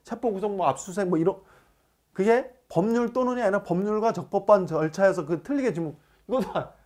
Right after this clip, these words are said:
법관은 헌법 이게 좋은 문제는 아닌데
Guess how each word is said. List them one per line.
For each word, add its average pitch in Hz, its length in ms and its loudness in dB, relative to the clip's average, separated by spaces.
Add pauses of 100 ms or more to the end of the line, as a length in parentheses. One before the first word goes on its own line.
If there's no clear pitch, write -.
(800)
법관은 277 500 0 (260)
헌법 339 580 0 (2250)
이게 185 120 -8
좋은 190 360 -4
문제는 180 280 0
아닌데 147 440 -4